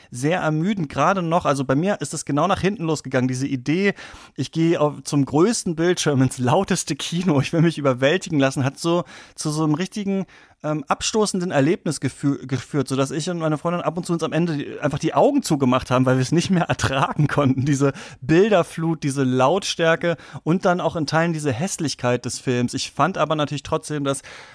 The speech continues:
was das Staging angeht, was Kamerafahrten angeht, auch wenn man dann langsam versteht, was da tatsächlich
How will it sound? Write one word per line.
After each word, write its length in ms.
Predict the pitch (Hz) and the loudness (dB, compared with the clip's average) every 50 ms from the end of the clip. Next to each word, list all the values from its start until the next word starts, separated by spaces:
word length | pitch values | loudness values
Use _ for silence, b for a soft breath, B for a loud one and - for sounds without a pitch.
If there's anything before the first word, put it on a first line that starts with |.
| B B | B B
was 240 | - 135 139 135 - | -2 -2 -2 -2 -2
das 360 | - 143 139 135 - - - - - | -4 -4 -2 -2 -4 -6 -6 -8 -10
Staging 640 | - - - - 143 151 170 185 165 165 160 165 151 | -10 -8 -4 -2 0 0 0 0 0 0 -2 -2 0
angeht, 400 | 127 143 151 156 143 143 143 - | 0 2 2 2 0 0 0 -2
was 160 | 143 131 - | -2 -4 -4
Kamerafahrten 800 | - - 151 151 175 175 156 151 139 - - 147 147 - - 143 | -6 -4 -4 -2 -2 0 0 0 0 2 2 2 2 2 -2 -4
angeht, 280 | 113 139 151 147 131 | -2 -2 -2 -2 -2
auch 140 | 120 131 110 | -4 -4 0
wenn 140 | 120 135 156 | 0 0 2
man 160 | 165 156 151 | 2 2 2
dann 100 | 147 139 | 4 2
langsam 400 | 135 135 143 156 143 156 151 143 | 4 4 2 2 2 0 -2 -2
versteht, 500 | - - 139 - - - 143 147 151 143 | -2 -4 -6 -6 -4 -4 -4 -4 -4 0
was 220 | 127 131 143 - - | 0 0 0 0 0
da 120 | 147 143 | -2 -2
tatsächlich 520 | - 143 135 - 151 143 139 143 131 - | 0 -2 -4 -2 -4 -4 -4 -4 -6 -6